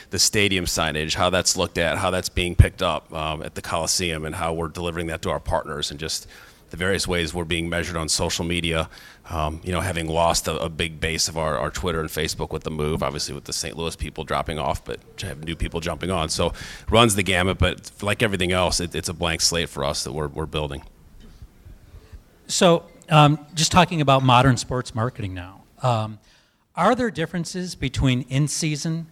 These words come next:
Speaker 2: campaigns and off-season sustainment campaigns? Um, is it true that there is no off-season anymore,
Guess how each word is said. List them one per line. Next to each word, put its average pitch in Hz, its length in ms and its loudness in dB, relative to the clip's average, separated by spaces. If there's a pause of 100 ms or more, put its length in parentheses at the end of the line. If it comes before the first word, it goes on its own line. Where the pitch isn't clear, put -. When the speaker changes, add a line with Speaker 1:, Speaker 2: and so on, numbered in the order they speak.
(160)
Speaker 2:
campaigns 156 680 0
and 127 220 -2
off-season 127 600 2
sustainment 123 600 0
campaigns? 139 720 0 (360)
Um, 120 260 -2 (340)
is 170 140 2
it 175 100 0
true 196 260 8
that 175 160 4
there 147 160 0
is 165 240 -2
no 190 200 6
off-season 202 680 0
anymore, 196 480 4